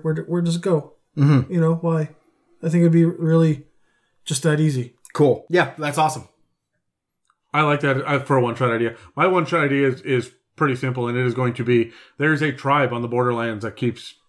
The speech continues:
Speaker 3: you know, attacking one of these civilization. You are at this, this point, this city, whatever it is.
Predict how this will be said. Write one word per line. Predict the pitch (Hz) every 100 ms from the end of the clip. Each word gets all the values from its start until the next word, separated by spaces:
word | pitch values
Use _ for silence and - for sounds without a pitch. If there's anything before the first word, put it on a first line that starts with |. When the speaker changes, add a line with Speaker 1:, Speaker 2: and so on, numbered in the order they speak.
| _
Speaker 3:
you | 147
know, | 113 107 -
attacking | 127 127 120 127 117
one | 117
of | 110
these | 113 110
civilization. | 139 117 117 117 117 143 160 - _ _ _ _ _ - - -
You | 147 160 160
are | 139 156
at | 156 135
this, | 139 135 -
this | 139 127
point, | - 151 123
this | 123 123
city, | 156 123
whatever | 117 123 120 120
it |
is. | 131 104 -